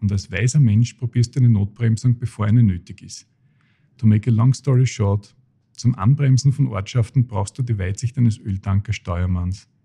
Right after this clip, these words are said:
und hoffentlich wissen das auch die Hirschen im Wald. Im Rausch von Stil und Chrom und Würde sticht der Hafer aber eh nicht so heftig. So säuselten wir durchs Ausseerland, gewannen die Blaalm,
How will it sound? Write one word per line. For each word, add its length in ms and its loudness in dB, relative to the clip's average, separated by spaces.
und 160 -16
hoffentlich 600 -6
wissen 280 0
das 140 -2
auch 120 -10
die 140 -6
Hirschen 360 -4
im 140 2
Wald. 360 -14
Im 140 6
Rausch 260 0
von 180 2
Stil 320 -2
und 140 2
Chrom 360 2
und 160 0
Würde 340 2
sticht 380 -6
der 120 0
Hafer 300 -2
aber 180 -4
eh 60 -10
nicht 180 -4
so 100 -2
heftig. 560 -10
So 240 -8
säuselten 600 0
wir 120 2
durchs 240 -8
Ausseerland, 800 -2
gewannen 440 2
die 100 -6
Blaalm, 800 0